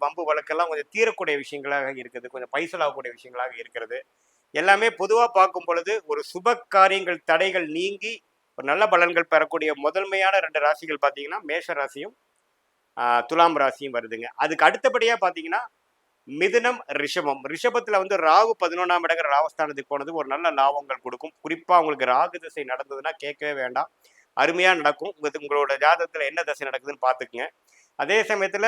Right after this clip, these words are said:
மே-, மிதுனத்துக்கு பாத்தீங்கன்னா பதினொன்னாம் இடத்துல குரு இருந்து லாபஸ்தானத்துல குரு இருக்கிறது ஒரு அருமையான மேன்மையான கோல்டன் டைம்.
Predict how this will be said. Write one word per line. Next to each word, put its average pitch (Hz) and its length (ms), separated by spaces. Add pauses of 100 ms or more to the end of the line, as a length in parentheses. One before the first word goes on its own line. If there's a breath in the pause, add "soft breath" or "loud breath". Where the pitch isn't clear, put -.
(200)
மே-, 180 340
மிதுனத்துக்கு 233 480
பாத்தீங்கன்னா 190 420
பதினொன்னாம் 196 500
இடத்துல 170 300
குரு 165 220
இருந்து 170 240 (100)
லாபஸ்தானத்துல 165 760
குரு 160 160
இருக்கிறது 151 320
ஒரு 127 100
அருமையான 165 400 (100)
மேன்மையான 156 440 (100)
கோல்டன் 139 360
டைம். 139 160